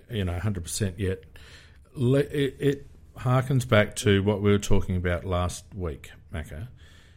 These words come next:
If we're gonna change our game plan and become more aggressive and more attacking, and we saw the way we moved the ball, um, we were certainly hitting up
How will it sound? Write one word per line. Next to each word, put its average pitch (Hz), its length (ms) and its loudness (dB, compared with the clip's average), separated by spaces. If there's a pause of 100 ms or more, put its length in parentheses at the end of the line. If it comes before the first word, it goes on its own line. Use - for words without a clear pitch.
(180)
If - 220 -4
we're 123 120 6
gonna 135 200 4
change 117 360 2
our 98 140 2
game 92 320 0
plan 90 280 -2
and 85 120 -2
become 90 300 -4
more 90 160 0
aggressive 90 480 -2
and 87 80 -2
more 90 180 0
attacking, 92 480 -6
and 92 120 -2
we 87 100 -4
saw 95 380 -2 (440)
the 98 80 -2
way 92 160 4
we 92 140 2
moved 101 320 4
the 90 80 -6
ball, 85 500 0
um, 85 540 -4
we 107 120 0
were 90 100 -2
certainly 87 380 -4
hitting 92 300 -2
up 92 200 -4